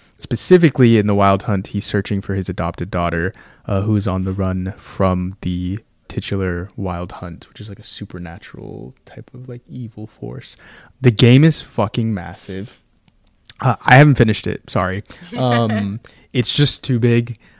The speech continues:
Speaker 1: Uh, every, like, like, in Dragon Age, when you, like, in Dragon Age Origins, when you go up to the bulletin, like, the Chantry bulletin, you're like, "Okay, at any given time, there's, like, there's, like, three or four
Speaker 2: Yeah.
Speaker 1: things." In The Witcher, you go up to a bulletin board and there's, like,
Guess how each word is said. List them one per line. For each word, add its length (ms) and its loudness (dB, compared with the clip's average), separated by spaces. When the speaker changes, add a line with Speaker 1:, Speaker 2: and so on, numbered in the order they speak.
Speaker 1:
Uh, 440 0
every, 440 0
like, 260 0
like, 140 -4
in 140 0
Dragon 460 2
Age, 340 0
when 160 0
you, 200 0
like, 220 -2
in 140 -2
Dragon 240 8
Age 140 8
Origins, 360 6
when 80 2
you 80 4
go 120 2
up 100 -2
to 100 -12
the 80 0
bulletin, 440 -4
like, 120 -6
the 80 -8
Chantry 360 -12
bulletin, 340 -6
you're 120 -4
like, 180 -6
"Okay, 260 -4
at 100 -4
any 160 -2
given 280 -4
time, 320 -6
there's, 160 -4
like, 80 -14
there's, 240 -8
like, 320 -6
three 360 -8
or 120 -10
four 320 -12
Speaker 2:
Yeah. 60 -10
Speaker 1:
things." 440 -10
In 120 2
The 80 6
Witcher, 300 4
you 140 2
go 140 2
up 100 -2
to 160 -2
a 20 2
bulletin 460 -4
board 340 0
and 120 -2
there's, 200 0
like, 220 0